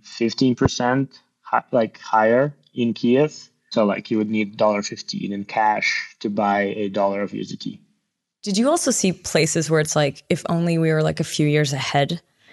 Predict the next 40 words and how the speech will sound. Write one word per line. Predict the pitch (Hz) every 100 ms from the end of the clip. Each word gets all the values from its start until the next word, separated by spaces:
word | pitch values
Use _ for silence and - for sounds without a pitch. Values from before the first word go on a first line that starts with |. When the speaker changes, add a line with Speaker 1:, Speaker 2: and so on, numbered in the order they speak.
| - _ _ -
Speaker 2:
it | 156
would | -
have | 156 151
been | 151 147 143 147 - _ -
better? | - 208 104 -
Could | 196
you | 170 185
almost | 170 170
see | - - 156
then, | 160 165 156 160 165 - - -
like, | 160
real | 151 151 160 156 151 147 151 151 _ _ _ _
need | - 160 160 160 151 147 160
that | - 151 -
maybe | 156 156
you | 160 156
hadn't | 160 147
noticed | 151 151 165 -
before, | 185 170 180 180 175
or |
you | 160 151
hadn't, | 151 143
like, | -
quite | - - -
realized | 151 156 156 151 -
tools | - 151 147
that | 147
were | 151
missing? | 151 156 180 196 226 - _ _ _ _ _ _ -
Speaker 1:
For | 175
sure, | - 151
yeah. | 117 117
I | 110
think | 120 156 131
the | 127
reputation | 117 147 - 123 135 131 - 123
and | 113 110
kind | 123 107
of | 101 -
more, | 110 113 113 110 107